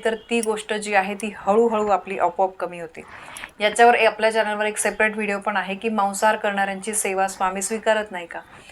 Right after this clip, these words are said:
नक्की तो व्हिडिओ तुम्ही बघा, जमल्यास मी तुम्हाला, अ, लिंक पण देईल, अ, डिस्क्रिप्शनमध्ये. तर तुम्ही सेवेला लागा.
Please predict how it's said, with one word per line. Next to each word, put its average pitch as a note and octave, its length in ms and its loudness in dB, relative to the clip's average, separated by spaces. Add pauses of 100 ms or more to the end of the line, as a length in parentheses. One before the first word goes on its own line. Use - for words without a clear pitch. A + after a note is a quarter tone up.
(320)
नक्की G#3+ 400 0
तो A#3 60 10
व्हिडिओ G#3+ 240 2
तुम्ही G3+ 220 -4
बघा, F#3+ 340 2
जमल्यास G3 460 -2
मी G#3 100 -6
तुम्हाला, G3 380 4 (200)
अ, F#3 220 -2
लिंक G3 260 -4
पण G3+ 160 -2
देईल, F#3+ 320 -8
अ, F3 180 -4
डिस्क्रिप्शनमध्ये. F3+ 720 -6 (560)
तर A#3+ 100 6
तुम्ही C4 300 -2
सेवेला C#4 460 6
लागा. G#3 340 6